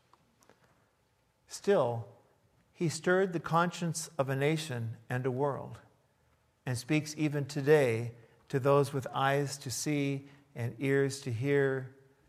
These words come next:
and hearts to understand. And so I leave you with these words about him from a U U minister named David Rankin, used to be the minister at the, uh, San Francisco U U Church.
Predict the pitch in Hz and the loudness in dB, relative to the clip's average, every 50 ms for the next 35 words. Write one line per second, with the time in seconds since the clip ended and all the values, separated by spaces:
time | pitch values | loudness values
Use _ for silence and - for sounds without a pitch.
0 | _ _ _ _ 123 120 117 113 110 131 131 127 - - - - - - 156 - | _ _ _ _ -6 -4 -4 -2 -2 -2 -4 -4 -8 -10 -16 -20 -14 -12 -10 -8
1 | - 131 123 123 113 - - 127 127 120 113 113 113 113 113 110 - - - _ | -6 -6 -6 -6 -6 -6 -6 -6 -4 -4 -4 -4 -6 -8 -8 -10 -16 -20 -20 _
2 | _ _ _ _ _ _ _ _ _ _ _ _ _ _ _ _ _ _ _ _ | _ _ _ _ _ _ _ _ _ _ _ _ _ _ _ _ _ _ _ _
3 | 139 117 - - 160 151 151 147 147 147 156 165 160 143 147 143 135 143 139 139 | -6 -4 2 4 8 8 8 8 8 6 6 4 4 4 2 4 4 4 2 2
4 | - 160 160 156 147 147 143 151 151 151 131 135 139 120 131 131 131 123 123 127 | 2 2 2 2 2 0 2 4 4 4 2 0 0 2 4 4 4 2 2 0
5 | 127 123 127 123 117 - - - _ _ _ _ _ _ _ _ _ _ - 147 | 0 -2 -2 -4 -6 -10 -12 -20 _ _ _ _ _ _ _ _ _ _ -2 0
6 | 143 139 139 139 147 151 156 147 139 139 139 139 143 135 - - 147 139 131 131 | 0 2 4 4 4 4 4 4 4 4 4 4 2 0 0 0 2 4 4 4
7 | 131 120 113 - - - - _ _ _ - _ _ _ _ _ _ _ _ _ | 2 0 -4 -8 -12 -20 -20 _ _ _ -20 _ _ _ _ _ _ _ _ _
8 | _ _ _ _ _ _ - _ _ _ _ _ _ _ _ 135 135 131 127 123 | _ _ _ _ _ _ -20 _ _ _ _ _ _ _ _ -2 0 0 0 2
9 | 113 131 131 127 131 123 120 131 127 127 123 - 120 117 123 123 123 117 - 120 | 2 2 2 2 0 0 0 0 -2 -2 -2 -4 -4 -4 -4 -4 -6 -6 -8 -6
10 | 117 127 120 113 113 110 104 - 143 131 120 113 113 - 131 120 110 - - 120 | -4 -2 -2 -2 -2 -4 -4 -6 -6 -4 -4 -4 -4 -4 -4 -4 -4 -6 -6 -6
11 | 117 117 113 110 110 107 104 101 - - 131 123 113 120 120 - 139 120 - - | -4 -2 -2 -2 -2 -4 -4 -6 -6 -6 -6 -4 -4 -6 -8 -8 -8 -10 -6 -6
12 | 135 123 120 120 117 117 117 113 110 117 120 120 110 110 - - - - | -4 -4 -2 -2 -2 -2 -2 -4 -6 -6 -6 -6 -6 -8 -10 -12 -14 -16